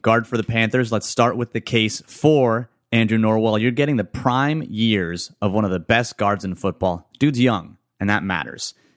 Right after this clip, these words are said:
He's not aging. He wouldn't be a transitional guy. He would firmly be in that tier two foundational player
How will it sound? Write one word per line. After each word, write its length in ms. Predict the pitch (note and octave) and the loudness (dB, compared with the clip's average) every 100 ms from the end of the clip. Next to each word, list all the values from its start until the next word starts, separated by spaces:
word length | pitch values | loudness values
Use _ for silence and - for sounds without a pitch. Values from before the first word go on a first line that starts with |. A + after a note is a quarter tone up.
| _ | _
He's 260 | G2+ F#2 | -2 0
not 260 | G#2 A2+ C3+ | 0 0 0
aging. 380 | A#2+ B2 A#2+ A#2+ | -2 0 0 0
He 120 | A2 | -2
wouldn't 240 | G2 A#2 | 0 0
be 100 | A#2 | 0
a 40 | C3+ | -2
transitional 500 | C3 A#2+ A#2 C3+ A#2+ | 0 0 0 0 0
guy. 280 | G#2 G2+ F#2+ | 0 0 -2
He 260 | - D3 | -4 0
would 180 | D#3+ B2 | 2 0
firmly 540 | - - D#3 F3 F3 | -2 0 0 0 -2
be 320 | C#3+ C#3 C3 G#2+ | -2 0 2 0
in 100 | G#2+ | 0
that 260 | G#2 - | -4 -8
tier 280 | - C3 D#3 | -2 0 0
two 320 | C#3+ C#3+ C#3 | -2 -2 -2
foundational 600 | C3 A2 F#2+ G#2+ A2 C#3 | 0 -2 0 -2 -2 -4
player 520 | B2+ D#3 C#3+ G2+ F2 | -2 0 2 0 -4